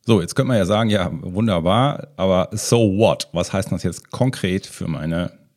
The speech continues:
Tätigkeit als Führungskraft? Nähern wir uns dem Thema New Leadership mal erstmal, was Leadership in Denkalt ist, also was die klassische Führung ist, dann kommen wir nämlich, glaube ich, am ehesten dahin. Also,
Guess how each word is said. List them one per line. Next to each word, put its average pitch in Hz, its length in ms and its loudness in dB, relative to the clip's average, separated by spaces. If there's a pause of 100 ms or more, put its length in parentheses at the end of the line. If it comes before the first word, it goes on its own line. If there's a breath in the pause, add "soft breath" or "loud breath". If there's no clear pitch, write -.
(240)
Tätigkeit 147 400 -2
als 98 140 -8
Führungskraft? - 680 -12 (520 loud breath)
Nähern 160 280 4
wir 151 100 4
uns 151 120 2
dem 131 160 4
Thema 131 320 4
New 113 160 6
Leadership 127 500 2
mal 117 320 2
erstmal, 120 460 0
was 104 220 -2
Leadership 113 680 0 (200)
in 101 200 2
Denkalt 98 500 4
ist, 110 340 0
also 92 260 0
was - 120 0
die - 100 -10
klassische 127 600 2
Führung 90 420 0
ist, 131 240 0
dann 95 220 0
kommen 117 200 0
wir 123 40 4
nämlich, 113 220 0
glaube 107 140 2
ich, 104 80 0
am 90 400 0 (140)
ehesten 120 460 2
dahin. 69 440 -6
Also, 82 400 -2